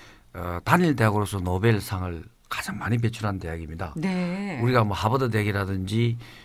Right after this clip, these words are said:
Speaker 1: 뭐 다른 대학이 노벨상을 많이 배출한 걸로 알고 있는데 학부
Speaker 2: 예.
Speaker 1: 출신으로서.
Speaker 2: 네, 네.
Speaker 1: 예, 그래서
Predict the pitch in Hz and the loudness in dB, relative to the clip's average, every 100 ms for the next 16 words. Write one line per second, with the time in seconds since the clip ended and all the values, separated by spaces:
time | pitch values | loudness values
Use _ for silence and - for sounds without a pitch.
0 | - 104 101 98 90 104 117 117 104 92 | -10 -4 -2 -2 0 2 4 2 0 -4
1 | 92 98 101 92 87 95 87 98 101 101 | -4 -2 -2 -2 -4 -4 -6 -4 -2 -2
2 | 104 87 85 85 85 - 151 151 123 - | -2 -4 -6 -6 -4 -2 -2 -4 -4 -6
3 | 92 82 78 76 85 156 202 202 139 131 | -6 -8 -8 -8 -6 0 0 0 -4 -6
4 | 120 117 110 82 80 101 110 110 | -6 -6 -6 -6 -4 -2 -2 -2